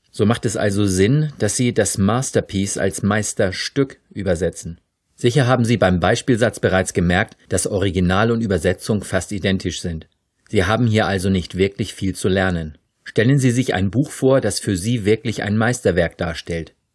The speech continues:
Haben Sie ein Buch? Okay, jetzt dürfen Sie den Beispielsatz ändern.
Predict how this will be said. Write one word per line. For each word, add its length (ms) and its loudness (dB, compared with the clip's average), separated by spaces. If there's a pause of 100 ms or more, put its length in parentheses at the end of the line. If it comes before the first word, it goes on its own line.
(200)
Haben 280 0
Sie 180 0
ein 140 0
Buch? 280 -4 (240)
Okay, 460 0 (160)
jetzt 320 -2
dürfen 240 2
Sie 140 0
den 160 2
Beispielsatz 640 0
ändern. 460 -6